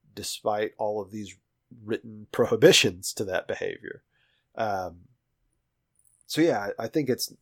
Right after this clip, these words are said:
um, a mistake, and either a naive or a cynical mistake, to, uh, to reject,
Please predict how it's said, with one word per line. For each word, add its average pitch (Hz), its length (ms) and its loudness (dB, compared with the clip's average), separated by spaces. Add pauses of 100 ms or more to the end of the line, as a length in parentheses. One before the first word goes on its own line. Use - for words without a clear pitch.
(100)
um, 95 500 -4 (880)
a 113 120 -6
mistake, 123 560 2
and 95 300 -6 (1300)
either 101 300 -4
a 90 60 -4
naive 107 580 -2
or 95 140 -4
a 87 40 -4
cynical 143 380 -2
mistake, 95 580 -2
to, 87 440 -8
uh, 82 320 -4 (340)
to 107 100 -8
reject, 92 600 -2